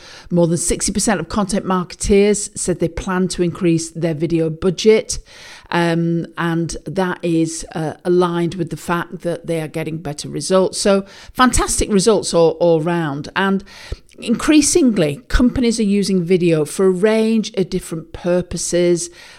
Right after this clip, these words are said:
and goals when it comes to the, the organisations. And as a marketing tool,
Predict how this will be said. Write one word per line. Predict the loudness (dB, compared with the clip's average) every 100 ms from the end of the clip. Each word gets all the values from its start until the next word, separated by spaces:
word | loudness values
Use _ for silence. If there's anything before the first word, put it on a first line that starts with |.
| -10
and | -6 -4
goals | 0 4 4 2
when | -2
it | -6
comes | -6 -6 -4
to | -4
the, | -2 -2 -4
the | -4 -4 -4 -4
organisations. | -6 -4 -6 -8 -6 -4 -4 -4 -8 -12 -14 -20 -10 0
And | 2 2 0 -4
as | -2 2
a | 2
marketing | 4 4 2 0 -6 -2 -2 -2
tool, | -4 -4 -2 -4 -6